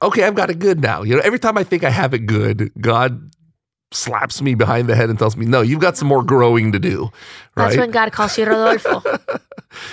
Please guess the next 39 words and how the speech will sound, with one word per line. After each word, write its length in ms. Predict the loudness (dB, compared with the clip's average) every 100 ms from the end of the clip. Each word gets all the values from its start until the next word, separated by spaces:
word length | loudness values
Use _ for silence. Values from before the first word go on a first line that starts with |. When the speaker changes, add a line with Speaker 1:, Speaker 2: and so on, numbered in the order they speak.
| -16 -6
Speaker 1:
So, 340 | 2 4 4
yeah, 400 | 2 0 -2 -8 _ -20 -2
Rodolfo, 720 | 0 2 0 -2 -6 -8 -14
pack. 320 | -10 -10 -4 -4
<laughs> 40 | -2 -2 -4 -6 -4 -6 -6 -14 -20 -20 _ _
You 80 | -6
think 240 | -2 -2
you 160 | 0 2
know 300 | 2 2 4
what 200 | 2 0
you, 240 | -6 -6 -4
you 160 | -4
know? 340 | -2 -4 -6 -8 -8
You 180 | 0 0
don't 220 | 0 -2
have 180 | -4 -2
it 80 | -2
all 160 | -2
together. 520 | -4 -2 -2 -2 -4 _ -20 -20 _
So 520 | -2 2 2 2 -4 -14 -20 _ _ _
there 240 | 2 4
I 80 | 4
was. 320 | 4 2 2
I 40 | 2
was, 300 | 2 0 -6 _
I 80 | 0
was 160 | 0 0
between 400 | -4 0 0 0
jobs 340 | 0 -2 -6
at 80 | -12
the 80 | -4
time. 460 | -2 -2 -4 -8 _ _ _
Speaker 2:
Mm-hmm. 320 | -10 -8 -10 -14 _ _ _ -14 -4
Speaker 1:
Uh, 200 | -2 0
I 120 | 0
was 180 | 0 -2
teaching 320 | -4 -2 -2
special 400 | 0 0 0 -4 -4
ed, 240 | -8